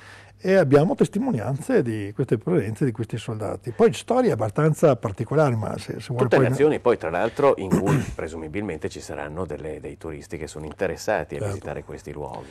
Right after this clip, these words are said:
Speaker 1: Poi ci sono anche quelle nicchie di interesse particolari. Immaginiamo che ci sono, eh, tantissime associazioni in Europa che seguono magari, eh, il fatto legato alle divise militari o alle fortificazioni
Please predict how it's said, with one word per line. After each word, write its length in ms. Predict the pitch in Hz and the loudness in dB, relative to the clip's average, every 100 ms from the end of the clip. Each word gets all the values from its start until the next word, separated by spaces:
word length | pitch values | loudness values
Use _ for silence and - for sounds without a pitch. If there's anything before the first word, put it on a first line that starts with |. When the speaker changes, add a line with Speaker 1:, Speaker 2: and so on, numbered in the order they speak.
| 65 - - | -18 -20 -10
Speaker 1:
Poi 140 | - 330 | -2 0
ci 120 | 190 | 0
sono 360 | - 165 190 165 | 4 4 6 6
anche 320 | 151 - 160 | 6 4 2
quelle 220 | 131 123 | 4 6
nicchie 440 | 123 165 - 180 | 4 2 4 4
di 80 | 139 | 6
interesse 640 | 123 113 104 107 123 - 147 | 4 2 2 4 2 2 4
particolari. 680 | 117 - 104 113 135 117 | 2 0 0 2 4 4
Immaginiamo 500 | 95 107 117 120 131 | 2 -2 0 2 2
che 100 | 127 | 2
ci 80 | 110 | 0
sono, 320 | - 139 127 - - - - - | 4 4 4 0 -16 -20 -20 -8
eh, 180 | 127 117 | -6 0
tantissime 920 | 139 117 165 - 165 156 147 139 127 | 0 2 0 2 6 8 10 8 6
associazioni 540 | 113 - 127 127 151 139 | 2 0 0 2 4 6
in 60 | |
Europa 840 | 139 120 151 147 160 156 143 139 131 | 6 6 6 6 8 10 10 8 6
che 120 | - | 2
seguono 380 | 113 131 131 135 | 0 2 4 4
magari, 580 | 123 117 123 139 139 131 - - - | 4 4 6 10 10 8 4 -14 -12
eh, 380 | - 127 123 113 131 | -2 2 2 2 -4
il 100 | 117 | -4
fatto 480 | 127 123 - 139 | -2 -2 2 6
legato 800 | 131 113 113 120 - 139 127 123 | 6 6 2 -2 2 6 8 6
alle 180 | 117 110 | 2 -2
divise 460 | 98 135 208 131 120 | 2 6 8 8 6
militari 800 | 113 110 113 107 110 135 143 139 | 4 0 0 -2 0 2 0 0
o 140 | 110 | -2
alle 140 | 117 101 | -2 -4
fortificazioni 1200 | - 107 90 107 113 - - 160 165 165 165 160 | -6 -8 -6 -4 -4 -4 2 4 6 6 4 0